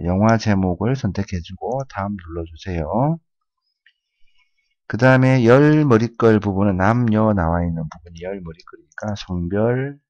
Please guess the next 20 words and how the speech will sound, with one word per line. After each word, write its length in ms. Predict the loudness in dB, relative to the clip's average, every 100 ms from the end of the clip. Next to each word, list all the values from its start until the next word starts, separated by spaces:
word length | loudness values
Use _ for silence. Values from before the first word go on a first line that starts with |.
| _ _
처리를 380 | -10 -8 -8 -6
해주고요. 720 | -8 -10 -18 -14 -10 -10 -10 _ _ _ _ _ _ _ _ _ _ _ -6
그 60 |
다음에 240 | 0 4 4
이제 440 | 2 4 4 0 -4
이 200 | -8 -2
데이터 460 | 0 2 4 2
부분인데요. 720 | 2 0 -2 -2 -2 -2 -2
여기서 480 | -2 -2 -2 -2 -4 -8 -4
대여 400 | 2 4 4 2
수니까 600 | 0 -2 0 -2 -4 -8
개수, 520 | -4 -6 -6 -8 -8 -4
건수가 640 | -2 -2 -4 -6 -4 -2
되잖아요. 640 | -4 -6 -6 -6 -6 -6 -8 _ _ _ _
그래서 340 | -16 -12 -8 -8
이 60 |
부분은 560 | -8 -8 -4 -2 -2 -4 _ _ _ _ -6
대여 340 | 0 4 4 2
번호에 380 | 0 2 2 2
대해서 580 | 0 -2 -4 -4 -6